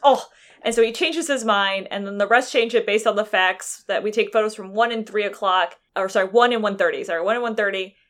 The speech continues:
and then we look at the mysterioscope and see the things on the counter were moved, even though they said they didn't touch anything.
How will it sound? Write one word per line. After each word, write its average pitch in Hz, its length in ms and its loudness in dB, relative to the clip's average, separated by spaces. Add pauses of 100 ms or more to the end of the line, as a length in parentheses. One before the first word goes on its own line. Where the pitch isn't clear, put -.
(200)
and 180 240 -4
then 185 140 -2
we 175 80 -6
look 214 100 0
at 226 80 0
the 220 40 4
mysterioscope 190 680 -2
and 190 160 -4
see 196 120 -6
the 175 80 -10
things 214 220 0
on 208 80 0
the 196 60 -4
counter 226 440 0
were 185 160 -8
moved, 208 460 -2
even 190 160 -8
though 202 80 -4
they 202 100 -2
said 202 200 -6
they 220 120 2
didn't 226 140 -4
touch 247 300 0
anything. 180 680 -4